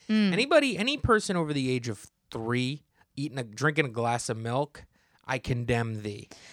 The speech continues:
Speaker 1: It is
Speaker 2: It,
Speaker 1: an
Speaker 2: it's,
Speaker 1: odd
Speaker 2: it's,
Speaker 1: move.
Speaker 2: it is gross. And I,
Speaker 1: Yeah.
Speaker 2: I know there was probably at one point where I was e-, drinking milk, and I think it, eh, the, I'm sure it was after the age of three. I was dipping them Oreo,
Speaker 1: Oof,
Speaker 2: dipping
Speaker 1: yeah.
Speaker 2: them's Oreos in there.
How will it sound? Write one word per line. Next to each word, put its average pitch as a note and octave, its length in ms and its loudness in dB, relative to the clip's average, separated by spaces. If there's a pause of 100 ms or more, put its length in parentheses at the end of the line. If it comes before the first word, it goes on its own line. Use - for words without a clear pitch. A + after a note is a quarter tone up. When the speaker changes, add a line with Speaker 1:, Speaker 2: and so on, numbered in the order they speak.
(120)
Speaker 1:
It B3 100 2
is E4 160 6
Speaker 2:
It, - 40 6
Speaker 1:
an B3 80 4
Speaker 2:
it's, E3 80 4
Speaker 1:
odd G3+ 340 10
Speaker 2:
it's, E3+ 400 6
Speaker 1:
move. D#3+ 140 2
Speaker 2:
it F3+ 100 6
is C#3 160 4
gross. A#2 560 0
And F3 180 4
I, D#3+ 40 8
Speaker 1:
Yeah. E3+ 180 4
Speaker 2:
I F3+ 120 4
know G3 160 0
there F#3+ 120 2
was F3 100 2
probably G#3 280 4
at B2 100 0
one C3+ 240 -4
point C3+ 240 -6
where A#2 120 0
I A#2 120 2
was A2+ 380 -6
e-, A2+ 320 -12
drinking A#2+ 480 -8
milk, A#2 320 -6
and G#2 120 -8 (360)
I C3+ 80 -4
think D3+ 140 -2
it, B2 100 -4
eh, G2 300 -8
the, A#2+ 360 -8 (100)
I'm F3+ 160 -4
sure G3 240 2
it F3+ 60 0
was E3+ 160 -2
after C#3+ 340 4
the C#3+ 140 0
age D3 180 0
of D3+ 120 -4
three. A#2+ 380 -2
I A2 40 -2
was A2 180 -4
dipping A2+ 300 -6
them A2+ 280 -8
Oreo, G3 360 6
Speaker 1:
Oof, - 180 -4
Speaker 2:
dipping D3+ 220 8
Speaker 1:
yeah. - 240 8
Speaker 2:
them's C3 120 6
Oreos A#2 540 8
in G#2+ 140 0
there. G2+ 320 0